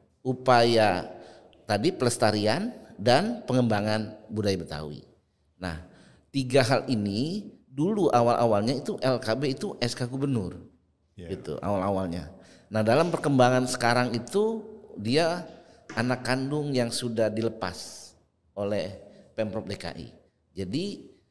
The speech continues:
Speaker 1: dia sekarang itu menjadi, eh, organisasi, katakanlah bukan sosial kemasyarakatan, tapi organisasi,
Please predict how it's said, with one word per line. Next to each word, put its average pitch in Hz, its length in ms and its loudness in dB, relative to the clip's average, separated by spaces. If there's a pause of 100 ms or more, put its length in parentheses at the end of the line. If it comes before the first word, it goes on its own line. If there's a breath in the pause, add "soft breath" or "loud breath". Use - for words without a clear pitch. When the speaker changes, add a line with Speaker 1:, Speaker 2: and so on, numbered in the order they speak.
(200)
Speaker 1:
dia 127 240 0
sekarang 117 400 2
itu 156 420 -4
menjadi, 117 800 -2 (880)
eh, 104 680 0 (100)
organisasi, 110 1300 0 (960)
katakanlah 101 640 -2 (460)
bukan 92 260 -4
sosial 98 460 -4
kemasyarakatan, 95 680 -2
tapi 107 180 -2
organisasi, 107 1000 -2